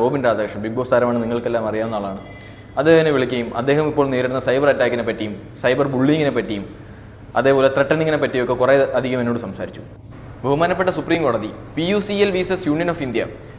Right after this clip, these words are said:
ആ ഓർഡറിനകത്ത് കൃത്യമായിട്ട് പറഞ്ഞിട്ടുണ്ട്, "Secretly recording a private conversation of an individual is a grave violation of right to privacy under Article twenty-one."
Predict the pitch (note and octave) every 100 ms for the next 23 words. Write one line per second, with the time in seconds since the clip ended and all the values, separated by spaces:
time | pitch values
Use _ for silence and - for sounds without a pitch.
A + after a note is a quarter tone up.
0 | - - - - - - D3+ G#3+ A3 F#3
1 | F#3 F#3 F3 D3 F3 E3 D3+ B2 A2 F#2+
2 | F#2+ A2 - - - - - - - -
3 | - F#3 F#3 G3+ G3+ G#3 E3+ C#3+ F#3 F3+
4 | F3+ F3+ D#3 D#3 F#3+ F#3 D3 D#3+ D#3+ F3+
5 | F3+ E3+ E3+ D3 C#3+ C#3+ B2+ F#2 - -
6 | C3+ C#3+ F3+ C#3+ D#3 F3+ A3 E3 E3+ F3
7 | F3 E3+ - - - - - B2+ D#3+ F#3
8 | F#3 C#3 C#3+ D3+ F3 D#3+ A#2+ C3+ C#3 C3+
9 | B2+ C3 C#3 C#3+ C3+ C3 D3+ C3 -